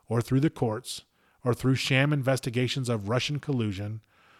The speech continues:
or through partisan and unconstitutional impeachment proceedings, or by means of violence or threats of violence in the streets.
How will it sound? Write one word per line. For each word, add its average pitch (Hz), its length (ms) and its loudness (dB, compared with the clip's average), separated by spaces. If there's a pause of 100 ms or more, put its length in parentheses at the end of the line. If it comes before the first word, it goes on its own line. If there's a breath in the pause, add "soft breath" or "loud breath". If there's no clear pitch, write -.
(140 soft breath)
or 120 100 2
through 139 200 4
partisan 147 560 6
and 123 120 0
unconstitutional 143 840 0
impeachment 135 580 -4
proceedings, 107 640 -6 (640 soft breath)
or 120 100 0
by 113 180 4
means 127 280 4
of 104 120 2
violence 151 640 2
or 123 120 2
threats 147 320 2
of 143 80 0
violence 120 560 0 (160)
in 131 300 2
the 123 80 2
streets. - 560 -4